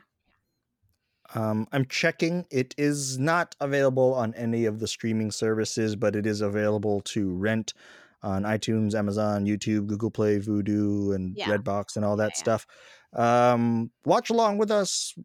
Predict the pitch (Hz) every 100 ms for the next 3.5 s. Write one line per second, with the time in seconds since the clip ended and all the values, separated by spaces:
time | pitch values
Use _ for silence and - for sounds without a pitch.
0 | - 151 147 151 156 165 151 143 131 135
1 | 160 135 123 127 120 120 120 104 104 104
2 | 113 135 170 156 131 247 - - 285 311
3 | 339 302 359 254